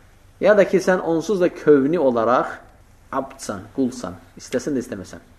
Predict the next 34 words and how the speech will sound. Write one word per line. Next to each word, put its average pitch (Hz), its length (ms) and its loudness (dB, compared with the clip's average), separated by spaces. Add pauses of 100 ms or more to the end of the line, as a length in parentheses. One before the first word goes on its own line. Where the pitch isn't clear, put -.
qaçmaya 113 340 -8
yer 104 120 -8
yoxdur. - 260 -20 (440)
O 165 80 -4
ki 160 100 -6
qaldı 123 240 2
Allahın 117 300 -2
övladlarına, 104 640 -8 (440)
Allah 120 160 -4
Subhanahu 113 340 -14
taala 110 540 -4
la 127 120 -4 (100)
nazira 113 440 -6
leh, 98 140 -14 (1400)
la 123 140 -2 (140)
ziddə 123 400 -4
leh, 98 160 -8 (380)
və 120 160 -4
la 120 160 0
niddə 123 360 -4
leh, 98 160 -8 (440)
və 120 120 -2
la 127 160 0
şəbihə 127 480 -2
leh, - 140 -10 (340)
və 123 200 0
la 143 180 2
məthirə 127 360 0
leh. 98 160 -6 (1200)
Qul 139 180 2
huvallahu 110 340 0
ahad, - 300 -14 (240)
Allahu 113 440 -6
samad, 120 440 -14